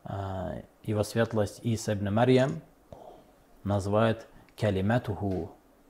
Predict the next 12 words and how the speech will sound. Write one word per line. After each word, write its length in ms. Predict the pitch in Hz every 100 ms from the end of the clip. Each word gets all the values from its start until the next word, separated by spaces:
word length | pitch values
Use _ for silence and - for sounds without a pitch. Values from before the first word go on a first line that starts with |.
| _ - - -
Расулуллахи 1040 | 104 - 135 123 107 104 113 127 113 113
ва 120 | 104
калиматуху, 880 | 101 101 98 101 131 127 110 113 110
сказано 460 | - 117 117 110 101
в 20 |
Священном 460 | 113 101 113 107
Коране, 380 | 98 107 107 101
что 160 | - 104
он 60 |
является 400 | 101 101 107 -
его 180 | 104 101
словом. 560 | 101 139 139 127 92